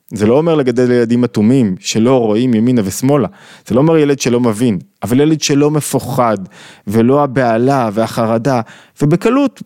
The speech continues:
פרנסה, מכניסים הביתה. מה יהיה בפרנסה? ואיך הדברים יסתדרו? ומה יקרה? אני, אני עוד זוכר את הרעיון עם יצחק תשובה שאמר שהוא גר בבית, אחד מעשירי עולם, שהוא גר בבית, אמ, שלא הייתה בו,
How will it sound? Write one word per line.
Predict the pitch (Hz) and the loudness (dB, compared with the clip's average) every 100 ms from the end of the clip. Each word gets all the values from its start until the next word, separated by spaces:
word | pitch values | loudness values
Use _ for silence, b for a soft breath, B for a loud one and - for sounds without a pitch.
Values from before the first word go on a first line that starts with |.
| - | -4
פרנסה, | 135 127 110 - 101 - | 0 0 0 -2 -2 -4
מכניסים | - - 135 151 | -8 -6 -4 0
הביתה. | 139 117 123 107 87 - b b b | 0 0 0 -2 -8 -10 b b b
מה | - 123 127 | -4 -2 0
יהיה | 131 117 | 0 0
בפרנסה? | 113 113 113 104 117 87 | 0 -2 -2 -2 -6 -6
ואיך | 131 165 | -4 -2
הדברים | 135 117 127 | -2 0 0
יסתדרו? | 123 - 117 120 101 B B - | 0 0 0 0 0 B B -2
ומה | 151 151 | 0 2
יקרה? | 147 - 143 120 - b b - | -2 -2 -2 -2 -4 b b -14
אני, | - 139 - | -4 -2 0
אני | 139 | 2
עוד | 139 | 2
זוכר | 120 180 | 0 0
את | 185 | 0
הרעיון | 151 135 165 | 0 0 0
עם | 160 | 0
יצחק | 139 - 160 | -2 -2 -4
תשובה | - 170 151 | -2 0 0
שאמר | 143 143 160 151 | 0 0 -2 -4
שהוא | - 135 | -2 0
גר | 143 165 | 0 0
בבית, | 147 117 147 117 104 | -2 0 0 -2 -4
אחד | 117 131 | -4 0
מעשירי | 135 120 131 131 | 0 -2 0 2
עולם, | 156 175 110 95 B B B | 2 2 -2 -10 B B B
שהוא | - 127 | -4 0
גר | 135 170 | 0 0
בבית, | 160 120 139 135 139 - - | 0 0 0 0 -2 -8 -4
אמ, | 107 107 104 95 92 _ _ _ _ _ _ _ _ - - | 0 2 2 0 -4 _ _ _ _ _ _ _ _ -18 -10
שלא | - 117 110 143 | -4 0 2 2
הייתה | 156 - 143 | 0 -2 -2
בו, | 123 101 | 0 -2